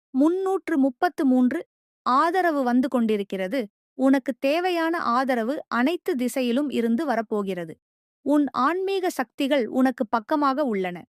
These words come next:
நானூற்று நாற்பத்து நான்கு. பாதுகாப்பு நீ மட்டும் இல்லை. முழு காமிரா கண் போல் நான் உன்னை காப்பாற்ற வருகிறேன். உன் முயற்சிகள் பயனளிக்கும். ஐநூற்று ஐம்பத்து ஐந்து. மாற்றம் நெருங்கிவிட்டது. சில நிமிடங்களில்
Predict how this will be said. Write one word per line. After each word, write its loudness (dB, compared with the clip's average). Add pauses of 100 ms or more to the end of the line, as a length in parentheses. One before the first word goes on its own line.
(320)
நானூற்று 2
நாற்பத்து 0
நான்கு. -2 (340)
பாதுகாப்பு 0
நீ 2
மட்டும் 0
இல்லை. -4 (480)
முழு 4
காமிரா 2
கண் 0
போல் 0 (100)
நான் 0
உன்னை 2
காப்பாற்ற -2
வருகிறேன். -4 (600)
உன் 4
முயற்சிகள் 2
பயனளிக்கும். -2 (460)
ஐநூற்று 0
ஐம்பத்து 0
ஐந்து. 2
மாற்றம் 0
நெருங்கிவிட்டது. 0 (440)
சில 2
நிமிடங்களில் 2